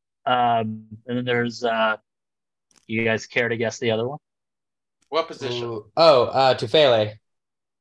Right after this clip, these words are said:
Speaker 1: That's correct. Jay
Speaker 2: Yeah, but he's
Speaker 1: Tufele.
Speaker 2: playing, isn't he?
Speaker 3: He was on the Bengals, and I remember, like,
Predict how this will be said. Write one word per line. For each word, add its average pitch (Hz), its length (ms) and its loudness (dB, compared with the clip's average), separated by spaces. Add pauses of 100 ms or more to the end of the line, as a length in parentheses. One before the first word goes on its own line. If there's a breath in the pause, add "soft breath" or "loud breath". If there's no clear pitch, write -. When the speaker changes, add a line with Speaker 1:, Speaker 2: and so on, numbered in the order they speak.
(480)
Speaker 1:
That's 113 180 -14 (200)
correct. 110 360 -2 (200)
Jay 139 560 -2 (180)
Speaker 2:
Yeah, 135 160 -6
but 131 100 0
he's 135 120 0
Speaker 1:
Tufele. 110 100 0
Speaker 2:
playing, 110 340 0
isn't 104 240 -6
he? 160 140 -8 (260)
Speaker 3:
He 160 100 -4
was 160 100 0
on 247 120 2
the 196 200 0
Bengals, 185 340 2
and 143 80 -2
I 147 40 0
remember, 190 420 0
like, 147 180 -2